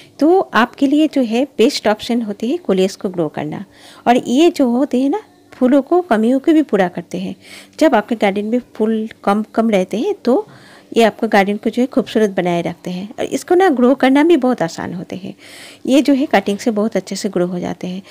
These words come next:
लेकिन अक्सर देखा जाता है कि हम लोग जब cuttings लगाते हैं, तो cuttings जो है successful नहीं हो पाते हैं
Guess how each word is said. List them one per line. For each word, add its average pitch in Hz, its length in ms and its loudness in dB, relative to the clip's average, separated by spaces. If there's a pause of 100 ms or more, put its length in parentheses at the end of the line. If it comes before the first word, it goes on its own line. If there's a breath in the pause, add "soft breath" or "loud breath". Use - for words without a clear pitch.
(160 loud breath)
लेकिन 381 240 2
अक्सर 359 280 0
देखा 220 280 0
जाता 170 300 -6
है 175 120 -8
कि - 140 -6
हम 214 220 -4
लोग 220 180 -2
जब 208 160 -4
cuttings - 380 -6
लगाते 220 320 -2
हैं, 240 180 -4 (300 loud breath)
तो 214 80 -2
cuttings 208 380 -2
जो 220 80 0
है 440 160 -2
successful - 560 -6
नहीं 208 180 -4
हो 196 100 -10
पाते 165 260 -10
हैं 180 180 -12